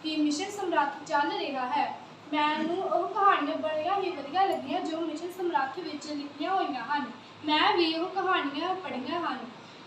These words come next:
ਮੈਨੂੰ ਵੀ ਕਹਾਣੀ ਦਾ ਲਿਖਣ ਦਾ ਬਹੁਤ ਹੀ ਮਨ ਹੋਇਆ।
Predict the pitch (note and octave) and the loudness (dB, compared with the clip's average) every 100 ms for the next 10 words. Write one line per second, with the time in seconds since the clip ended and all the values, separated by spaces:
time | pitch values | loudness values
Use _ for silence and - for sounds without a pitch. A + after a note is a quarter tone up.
0 | - D4+ D#4 F4 A4 F4+ F#4 F4+ F#4 D#4 | -4 0 2 2 4 4 2 2 2 2
1 | D#4+ E4 D#4 D4+ D4 G4+ E4+ D4 E4 F#4 | 0 0 -2 -2 -2 -2 2 2 2 -2
2 | G4+ F#4+ E4+ D#4 C#4 D4 F4+ F4+ A#3+ | 2 4 4 2 0 0 -2 0 0